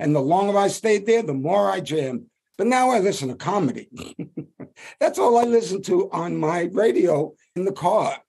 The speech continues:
And that's how I deal with road rage. First of all, I've cut off people. So I know I can't get that mad because I've done the same thing without knowing about it. So when somebody does it to me,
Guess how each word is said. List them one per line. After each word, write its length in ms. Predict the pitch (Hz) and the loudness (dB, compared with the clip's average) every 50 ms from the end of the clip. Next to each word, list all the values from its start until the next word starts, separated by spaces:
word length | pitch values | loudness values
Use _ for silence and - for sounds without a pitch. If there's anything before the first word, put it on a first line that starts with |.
| _ - | _ -10
And 320 | 135 135 139 135 131 - _ _ - | -8 -6 -6 -6 -8 -10 _ _ -4
that's 240 | 160 170 - - | -2 -2 -2 -2
how 200 | - 175 170 185 | 0 0 2 2
I 100 | 190 190 | 2 2
deal 240 | - 185 190 196 202 | 2 4 4 4 4
with 100 | 208 196 | 2 2
road 240 | 220 226 208 185 156 | 2 4 2 2 2
rage. 260 | 160 143 131 123 - _ _ _ _ _ - | 0 -2 -4 -4 -8 _ _ _ _ _ 2
First 260 | 220 214 180 - - | 2 2 2 2 2
of 60 | 165 | 0
all, 160 | 151 156 - | 2 2 2
I've 260 | - 190 190 - - - | 0 0 0 0 -2 -4
cut 220 | - 147 - 143 | -4 -2 0 2
off 240 | 143 139 - - _ | 2 0 0 -4 _
people. 420 | - 110 101 - - - - _ _ _ _ _ _ _ _ _ _ _ _ _ _ _ _ _ | -10 -10 -10 -10 -14 -18 -18 _ _ _ _ _ _ _ _ _ _ _ _ _ _ _ _ _
So 180 | - - 196 | -2 0 0
I 140 | 196 190 190 | 2 2 0
know 560 | 185 165 175 175 175 170 143 131 127 - - _ - | 0 0 2 2 4 4 2 0 -2 -8 -8 _ -6
I 60 | 147 | -4
can't 300 | - - 160 196 180 156 | -4 -2 -2 -2 0 0
get 240 | 139 147 156 156 - | 0 0 0 0 0
that 220 | 156 156 - - | 0 0 0 0
mad 400 | 131 117 123 113 95 - - - - _ _ _ _ _ _ _ _ _ | 0 -2 -2 -2 -4 -6 -8 -10 -18 _ _ _ _ _ _ _ _ _
because 280 | - 135 139 165 139 - | -6 -2 -2 -2 -2 0
I've 240 | - - 180 180 147 | 0 0 2 2 2
done 180 | 156 175 165 | 0 0 0
the 80 | 156 143 | 0 0
same 300 | - - 160 156 151 151 | 0 0 0 0 0 2
thing 220 | - 160 190 - - | 0 0 0 0 -2
without 440 | 156 - - - - - - - - | -2 -2 -2 -4 -6 -6 -6 -6 -4
knowing 380 | 160 175 208 226 226 170 143 | 0 2 4 4 4 2 0
about 320 | 123 104 117 110 - - - | -2 -4 -4 -6 -6 -8 -10
it. 180 | - - - _ _ _ _ _ - | -14 -16 -18 _ _ _ _ _ -8
So 140 | - 165 170 | -4 0 0
when 120 | 147 143 | 2 0
somebody 460 | - - 196 226 233 247 240 220 208 | 2 2 2 4 4 4 2 0 0
does 240 | 175 214 202 170 147 | 2 2 2 2 0
it 100 | 175 180 | -2 -4
to 80 | - 156 | -2 -2
me, 420 | 160 160 180 175 147 127 117 - | -2 0 0 0 0 0 -2 -4